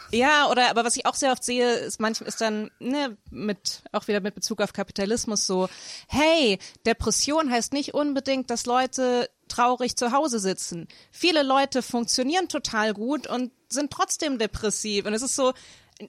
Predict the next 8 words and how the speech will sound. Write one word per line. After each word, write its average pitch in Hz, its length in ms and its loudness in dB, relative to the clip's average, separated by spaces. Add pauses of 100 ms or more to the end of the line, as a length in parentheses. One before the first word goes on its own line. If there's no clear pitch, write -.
ja, 262 160 2
total 302 400 -2
wichtig, 302 280 -4
darauf 240 260 0
aufmerksam 233 500 -2
zu - 140 -4
machen, 185 520 -6 (220)
dass - 380 -2